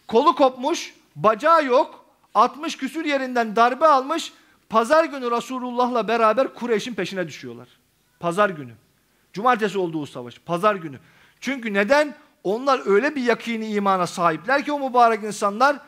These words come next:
Allah mı dedi? Sadakallahül azim. Resulullah mı dedi? Sadaka Resulullah. Allah mı dedi? Semi'na ve ata'na. İşittim,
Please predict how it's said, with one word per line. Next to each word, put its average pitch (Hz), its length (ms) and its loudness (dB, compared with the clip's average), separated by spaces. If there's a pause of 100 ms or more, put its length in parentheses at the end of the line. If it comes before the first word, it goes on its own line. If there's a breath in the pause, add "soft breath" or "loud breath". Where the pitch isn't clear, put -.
(320 soft breath)
Allah 277 380 4
mı 262 160 -8
dedi? 262 380 -6 (260)
Sadakallahül 233 840 0
azim. 131 260 -6 (260 soft breath)
Resulullah 277 520 2
mı 254 120 -6
dedi? 262 320 -2 (140)
Sadaka 208 440 0
Resulullah. 151 400 -4 (320 soft breath)
Allah 285 400 4
mı 285 160 -8
dedi? 185 380 -4 (200)
Semi'na 294 840 2
ve 277 40 4
ata'na. 277 580 4
İşittim, 285 880 0